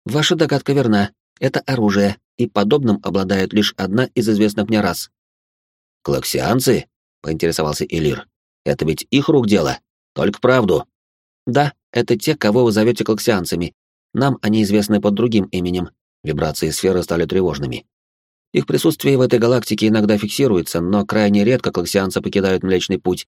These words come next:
ибо им тут никто не рад и не ждет с распростертыми объятиями. Это сложно понять, придется довольствоваться таким объяснением. Предлагаю сменить тему разговора. Я не имею права распоряжаться чужими секретами,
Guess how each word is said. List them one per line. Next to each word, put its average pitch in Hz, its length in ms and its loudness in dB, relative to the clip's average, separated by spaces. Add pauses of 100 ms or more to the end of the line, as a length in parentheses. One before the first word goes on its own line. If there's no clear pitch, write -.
(280)
ибо 127 280 4
им 123 160 2
тут 135 180 -2
никто 120 220 0
не 123 120 2
рад 90 280 -2 (160)
и 104 100 0
не 107 140 4
ждет 107 240 2
с - 40 -10
распростертыми 92 640 -2
объятиями. 80 580 -4 (400)
Это 139 200 -2
сложно 117 320 2
понять, 95 380 -2 (180)
придется 135 320 2
довольствоваться 127 560 0
таким 120 300 0
объяснением. 101 640 -2 (440)
Предлагаю 120 460 0
сменить 123 320 0
тему 117 180 2
разговора. 113 480 2 (320)
Я 117 180 2
не 123 200 2
имею 117 260 2
права 101 260 2
распоряжаться 104 560 0
чужими 104 340 0
секретами, 98 540 -2